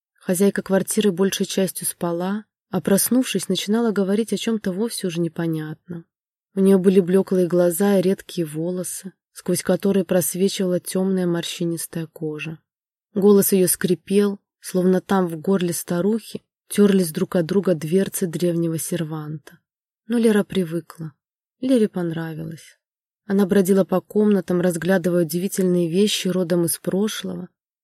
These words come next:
представляя себя то потерянной принцессой, то драконом, заблудившимся средь пыльных сокровищ. И книги, которых в доме сыскалось превеликое множество,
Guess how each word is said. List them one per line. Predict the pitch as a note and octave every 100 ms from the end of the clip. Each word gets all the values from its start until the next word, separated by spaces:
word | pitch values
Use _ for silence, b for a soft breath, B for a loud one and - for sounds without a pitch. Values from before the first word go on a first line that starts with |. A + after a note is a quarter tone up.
| _
представляя | - F3 - G3+ G#3 B3
себя | - G3+ E3+ A3
то | - F#3
потерянной | F3+ E3+ G3 F3+ E3+
принцессой, | - E3 D#3 - G3 G#3+ - G3 F3+ _ _ _ _ -
то | G3
драконом, | F#3 F#3 - G3 A3+ A3 F#3
заблудившимся | F#3 E3 F3 F3+ F#3+ F#3+ - F3+
средь | - F3 -
пыльных | - F#3+ F3 E3+
сокровищ. | - F3 F3 D#3+ D#3 D3+ - - _ _ _ _ _
И | G3
книги, | - A3+ A#3 F#3+
которых | F#3 - F#3+
в | E3+
доме | E3 A3
сыскалось | G#3 G3+ - G3+ G3 -
превеликое | - F3 G3 A3 - G#3
множество, | G3 F3+ D#3+ D3+ D3 - -